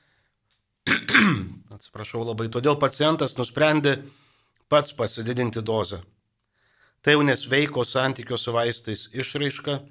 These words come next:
ir vienas iš pirmų priklausomybės simptomų. Trumpai apibendrinant, nesinori demonizuoti vaistų, bet nesinori jų ir pervertinti. Ypač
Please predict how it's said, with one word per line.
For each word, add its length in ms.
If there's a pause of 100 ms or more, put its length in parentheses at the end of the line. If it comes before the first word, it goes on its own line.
(600)
ir 80
vienas 380
iš 180
pirmų 320
priklausomybės 720
simptomų. 460 (2000)
Trumpai 300
apibendrinant, 720 (1600)
nesinori 640
demonizuoti 720
vaistų, 460 (640)
bet 420
nesinori 460
jų 140
ir 60
pervertinti. 720 (3000)
Ypač 380